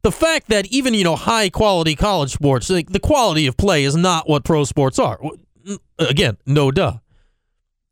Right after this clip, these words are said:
You need the other stuff in college sports to push it over the top. You need the emotion. You need the fan involvement.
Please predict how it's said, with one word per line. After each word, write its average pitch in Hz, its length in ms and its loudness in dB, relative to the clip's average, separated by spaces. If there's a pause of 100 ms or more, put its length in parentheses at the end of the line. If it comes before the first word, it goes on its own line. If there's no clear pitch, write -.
(360)
You 185 160 2
need 247 400 0
the 202 140 2
other 165 200 0
stuff - 400 -2 (1040)
in 135 160 2
college 147 320 0
sports 127 320 -2
to 120 80 0
push 156 240 0
it 139 60 2
over 117 180 2
the 95 80 -4
top. 127 300 -2
You 143 140 0
need 196 340 0
the 131 100 2
emotion. 104 520 0
You 156 100 2
need 190 380 2
the 147 100 2
fan 185 380 0
involvement. 160 540 -2